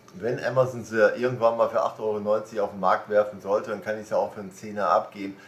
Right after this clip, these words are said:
weil nur verschenken geht ja nicht. So, ich halte jetzt nicht noch mehr Figuren hoch, das war nur ein Beispiel, äh,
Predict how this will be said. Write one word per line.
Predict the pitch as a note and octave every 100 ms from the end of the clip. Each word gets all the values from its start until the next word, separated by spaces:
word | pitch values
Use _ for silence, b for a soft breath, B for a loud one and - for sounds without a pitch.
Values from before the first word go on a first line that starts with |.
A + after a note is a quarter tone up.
| B -
weil | G#2+ G#2+ G#2+ A2
nur | C#3 C#3+
verschenken | B2 - A#2+ A#2+
geht | G2 G2+ G2
ja | F2+
nicht. | F2 D#2+ D2+ - -
So, |
ich | A2+ B2
halte | B2+ B2+
jetzt | A#2 -
nicht | C3 B2
noch | B2+ D3
mehr | C#3 C#3
Figuren | - C3 C#3 C#3+ C3+
hoch, | C#3 C#3+ C#3+ B B
das | G2+
war | G#2+ A#2
nur | A#2+ A2+
ein | F#2
Beispiel, | F#2 B2+ - D3 D3 D#3 - B B B B B B -
äh, | B2+ C3 C3+ C3+